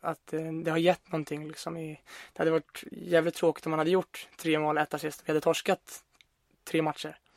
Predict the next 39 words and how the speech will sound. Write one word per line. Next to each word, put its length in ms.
Då 80
hade 100
ju 40
inte 200
ens, 460
mm, 240
alltså 220
man 380
känt 200
någon 100
glädje 440
för 120
de 140
målen 420
eller 180
det 120
assistet 480
på 80
något 120
sätt 220
liksom. 280
Så 120
att, 220
eh, 380
nej, 300
det 140
har 120
känts, 360
eh, 560
bra 440
och 180
skönt. 340
Jag 80
har 100
fått 60
en 40
väldigt 160
bra 140
start. 360